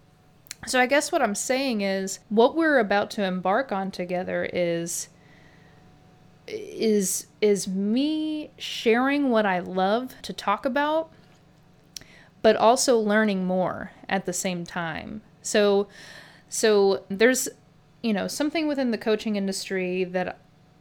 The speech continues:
I love, and that is you only need to be three steps ahead of the people you're helping. And I'm truly stepping into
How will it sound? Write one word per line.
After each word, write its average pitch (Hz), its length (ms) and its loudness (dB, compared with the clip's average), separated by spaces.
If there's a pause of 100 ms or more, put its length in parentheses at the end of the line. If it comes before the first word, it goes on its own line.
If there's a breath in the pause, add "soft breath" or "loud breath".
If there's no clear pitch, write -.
(340)
I 202 180 4
love, 190 600 0 (160)
and 202 160 -2
that 190 180 2
is 190 300 0
you 220 100 0
only 262 200 0
need 247 120 2
to 208 60 2
be 196 160 -4
three 190 200 -2
steps - 300 -8
ahead 165 460 -6 (100)
of 170 200 -8
the 180 40 -20
people 180 300 -8
you're - 140 -6
helping. - 320 -8 (840)
And 180 580 2 (800 loud breath)
I'm 214 200 2
truly 226 640 0
stepping 190 600 -2
into 185 840 -4